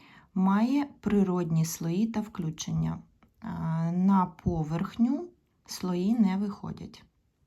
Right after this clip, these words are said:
І ще одна каблучка у розмірі вісімнадцять і три, також яскравіша, аніж на відео. Форма крапля. Розмір вісімнадцять і три,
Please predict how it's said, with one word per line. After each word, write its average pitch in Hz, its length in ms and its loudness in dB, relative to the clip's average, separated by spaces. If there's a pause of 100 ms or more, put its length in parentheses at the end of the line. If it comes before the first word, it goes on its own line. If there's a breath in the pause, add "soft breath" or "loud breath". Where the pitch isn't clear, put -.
(1120 loud breath)
І 247 120 0
ще 196 320 0
одна 165 280 -2
каблучка 269 720 -4 (260)
у 214 140 -2
розмірі 180 500 2
вісімнадцять 175 960 -2
і 170 60 -6
три, 202 260 -2
також 214 440 -6
яскравіша, 170 840 -2
аніж 185 340 0
на 190 140 4
відео. 185 480 -2 (2000)
Форма 165 520 -4
крапля. 175 640 -6 (1000 loud breath)
Розмір 196 520 6
вісімнадцять 202 1000 2
і 214 120 0
три, 151 520 -4